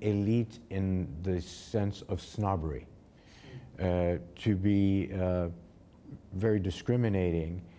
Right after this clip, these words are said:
and always for quality. We compete on quality, uh, not price. And then to have that public service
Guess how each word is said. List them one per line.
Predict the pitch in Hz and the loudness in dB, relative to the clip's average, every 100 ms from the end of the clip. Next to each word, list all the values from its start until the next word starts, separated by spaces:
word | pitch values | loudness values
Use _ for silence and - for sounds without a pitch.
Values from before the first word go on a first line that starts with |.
| - - - | -20 -20 -10
and | 92 90 - | -6 -4 0
always | 113 110 101 | 4 4 2
for | - 87 | -2 -4
quality. | - - 95 87 80 71 | -4 0 2 2 -2 -4
We | 78 87 | -4 -4
compete | - 92 104 92 | -4 -2 0 0
on | 87 | -2
quality, | 82 92 85 78 - 78 80 - | -2 0 0 0 -6 -12 -12 -10
uh, | 82 82 | -6 -4
not | 82 78 | -4 -6
price. | - 73 - - - - - - | -6 -6 -8 -16 -20 -20 -20 -2
And | 110 117 | 2 4
then | 170 165 | 4 2
to | 123 | 2
have | 143 143 123 | 2 2 2
that | 113 - | 2 0
public | - 123 117 104 | -2 0 0 0
service | - 117 113 98 92 - | 0 2 4 2 0 -4